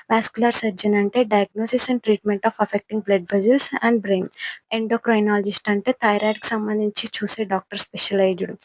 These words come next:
జనరల్ సర్జన్ అంటే సర్జరీస్ చేసే డాక్టర్ని జనరల్ సర్జరీస్ అంటాం. యూరాలజిస్ట్ అంటే బ్లాడర్‌కి సంబంధించి చూసే డాక్టర్. And proctologist అంటే ఫిషర్స్, ఫిషర్స్, మొలలు చూసే డాక్టర్. Andrologist అంటే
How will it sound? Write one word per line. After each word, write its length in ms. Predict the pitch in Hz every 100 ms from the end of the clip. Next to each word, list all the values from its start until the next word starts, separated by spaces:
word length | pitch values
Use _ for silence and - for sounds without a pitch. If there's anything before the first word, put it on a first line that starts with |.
| - - -
జనరల్ 420 | 208 226 226 240 233
సర్జన్ 440 | 226 202 214 214
అంటే 300 | 202 196 269 320 - - -
సర్జరీస్ 540 | - 226 190 226 233 -
చేసే 280 | 220 - 214
డాక్టర్ని 520 | 190 - - 208 247
జనరల్ 380 | 208 202 190 202
సర్జరీస్ 460 | 208 185 208 214 220
అంటాం. 260 | 196 190 - 226
యూరాలజిస్ట్ 640 | 226 214 220 220 - 208
అంటే 240 | 196 254 254
బ్లాడర్‌కి 520 | 214 202 214 233 -
సంబంధించి 580 | 208 202 202 202 202 214
చూసే 320 | 208 - 214 190
డాక్టర్. 440 | 190 _ - 190 - - - _ _ _ _ -
And 180 | 240 254 -
proctologist 840 | 220 208 - 214 220 208 214 -
అంటే 320 | 202 196 240 285 - - - - _ -
ఫిషర్స్, 520 | 233 - - 220 214
ఫిషర్స్, 640 | - 202 - 214 214 - - 220 214 214 _ - - -
మొలలు 380 | 214 208 214 220
చూసే 300 | - 202 233
డాక్టర్. 420 | 208 190 - 202 - -
Andrologist 720 | 226 220 226 226 220 208 -
అంటే 260 | 196 196